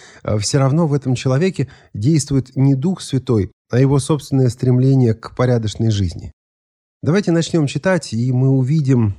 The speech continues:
э, на самом деле, с одной стороны, что да, вроде бы интересно, хорошие принципы, и некоторые из них даже вполне применимы. Но, с другой стороны, без Бога эти принципы также никуда не ведут.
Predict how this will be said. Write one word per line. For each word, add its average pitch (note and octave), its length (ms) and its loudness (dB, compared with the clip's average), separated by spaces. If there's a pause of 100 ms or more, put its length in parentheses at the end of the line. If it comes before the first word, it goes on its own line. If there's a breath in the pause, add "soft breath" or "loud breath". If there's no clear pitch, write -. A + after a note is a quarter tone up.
э, F#2 500 -2
на G#2 200 0
самом B2 320 0
деле, A#2 220 0
с - 120 -6
одной C3+ 280 2
стороны, B2 380 -2
что B2 220 -4 (340 loud breath)
да, F3 300 2
вроде F3 260 -2
бы D3 100 -2
интересно, D3 480 0
хорошие C#3 420 -2
принципы, C3+ 540 -2 (380)
и C#3 320 2
некоторые C3 500 2
из A#2 80 0
них D3+ 160 2
даже B2 180 2
вполне C3 440 0
применимы. C#3 640 2 (340 loud breath)
Но, C#3 280 2
с A#2 80 -10
другой D3 420 2
стороны, B2+ 640 0
без G#2 300 -2
Бога C#3+ 320 0
эти A#2+ 140 -2
принципы B2 440 -6
также A#2 260 0
никуда A2+ 280 0
не A2 120 2
ведут. C#3+ 360 -8